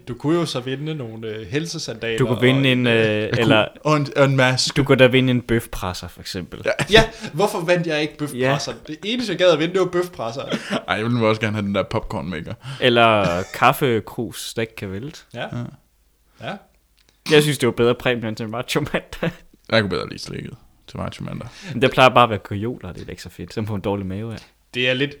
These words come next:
Speaker 1: first world problems, vi har gang i, men
Speaker 3: What?
Speaker 1: <laughs> men ja, vi var som sagt til Tøse Tirsdag og faldt, øh, meget udenfor.
Speaker 3: Der var rigtig mange piger.
Speaker 1: Ja. Men, Troels og Martin.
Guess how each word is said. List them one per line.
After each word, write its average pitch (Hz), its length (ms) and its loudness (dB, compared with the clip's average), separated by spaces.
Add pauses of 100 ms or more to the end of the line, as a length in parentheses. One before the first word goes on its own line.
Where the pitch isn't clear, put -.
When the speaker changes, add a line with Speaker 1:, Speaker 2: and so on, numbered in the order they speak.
(120)
Speaker 1:
first 147 320 0
world 156 300 2
problems, 165 500 -2
vi 175 60 2
har 156 100 4
gang 180 260 4
i, 180 240 0
men 180 160 0 (220)
Speaker 3:
What? - 520 8 (720)
Speaker 1:
<laughs> 214 800 -8
men 151 180 2
ja, 156 300 8
vi 180 120 4
var 180 80 4
som 160 160 -2
sagt 165 260 -2
til 151 100 -20
Tøse 175 260 -4
Tirsdag 143 400 -8
og 120 80 -10
faldt, 131 360 -6
øh, 113 200 -6
meget 160 240 4
udenfor. 214 540 -2 (200)
Speaker 3:
Der - 80 4
var 98 120 0
rigtig 98 200 -2
mange 85 160 -6
piger. 101 180 -8 (480)
Speaker 1:
Ja. 139 60 -18 (1040)
Men, 120 220 -2 (1400)
Troels 120 340 -10
og 120 60 -12
Martin. 107 400 -12